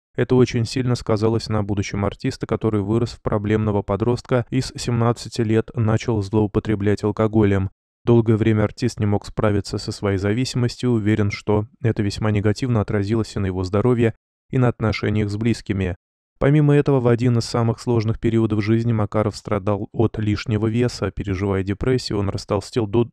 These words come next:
ста двадцати семи килограммов, а справиться с переживаниями пытался также с помощью алкоголя. "Это сильно меня подкосило, и здоровье и отношения с людьми", признавался артист в одном из шоу.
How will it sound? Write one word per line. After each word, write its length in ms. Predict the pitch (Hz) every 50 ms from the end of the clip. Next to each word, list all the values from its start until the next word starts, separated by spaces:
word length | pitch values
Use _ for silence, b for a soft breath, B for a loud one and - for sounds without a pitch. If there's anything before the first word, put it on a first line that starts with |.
| - -
ста 260 | - - - 120 123
двадцати 520 | 120 120 120 - - - - 127 123 117 - _ _ _ _ -
семи 320 | - - 123 117 113 107
килограммов, 640 | - 120 117 120 117 117 120 107 98 95 90 - - _ _ _ _ _ _ _
а 140 | - 107 101
справиться 480 | - - - 117 117 113 113 - -
с 80 | 113 -
переживаниями 800 | - 120 110 107 104 98 110 110 120 123 123 123 123 113 113 104
пытался 480 | - 101 98 - 113 110 - - 120
также 340 | - - 107 104 98 95 104
с 60 | -
помощью 400 | - - 104 98 98 - - 107
алкоголя. 580 | 101 98 104 104 107 107 104 98 95 92 90 - _ _ _ _ _ _ _ -
"Это 200 | 147 147 160 156
сильно 320 | - - 156 151 147 147 143
меня 320 | 135 131 127 123 123 120
подкосило, 640 | - 131 - - 127 117 104 - - 147 143 131 123
и 60 | 113
здоровье 480 | 101 101 104 107 110 123 127 117 113 107
и 20 |
отношения 640 | 104 - 107 104 98 - - 120 120 117 117 113 107
с 140 | 101 - -
людьми", 360 | 113 107 104 110 117 123 123
признавался 720 | 120 - - 104 95 98 101 101 98 98 92 - - 101
артист 380 | 101 101 - - 127 120 - -
в 80 | 107
одном 280 | 101 98 101 98 98 98 95
из 120 | - - -
шоу. 400 | - - - - 101 95 92 85